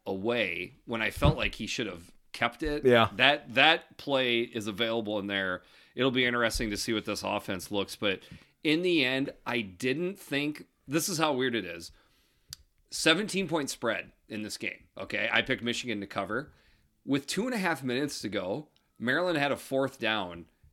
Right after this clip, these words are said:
Speaker 1: deep in their own territory, and they were down by, I think, twelve or eleven is what
Speaker 2: Okay.
Speaker 1: it was. If they don't get it,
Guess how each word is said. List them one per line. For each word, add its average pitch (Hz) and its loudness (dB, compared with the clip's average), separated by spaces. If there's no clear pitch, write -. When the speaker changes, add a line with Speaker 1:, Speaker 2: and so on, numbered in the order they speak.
Speaker 1:
deep 143 2
in 131 0
their 113 0
own 113 -2
territory, 113 -2
and 92 -6
they 107 -4
were 101 -4
down 104 -4
by, 95 -6
I 90 -8
think, 101 -8
twelve 117 -4
or 110 -6
eleven 110 -4
is 127 -4
what 127 2
Speaker 2:
Okay. - -2
Speaker 1:
it - -4
was. 127 -2
If 135 0
they 196 4
don't 196 6
get 151 4
it, 92 -2